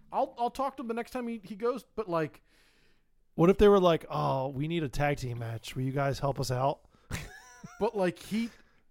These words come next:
Speaker 1: like, the stuff that he tells me, like, the amount of blood,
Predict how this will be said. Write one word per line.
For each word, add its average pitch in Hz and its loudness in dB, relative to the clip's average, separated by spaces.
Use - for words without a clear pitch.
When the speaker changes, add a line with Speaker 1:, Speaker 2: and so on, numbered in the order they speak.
Speaker 1:
like, 160 -8
the 151 -12
stuff - -4
that 160 -16
he 185 -10
tells 170 -6
me, 147 -12
like, 131 -10
the 131 -6
amount 139 -4
of 123 -8
blood, 139 -2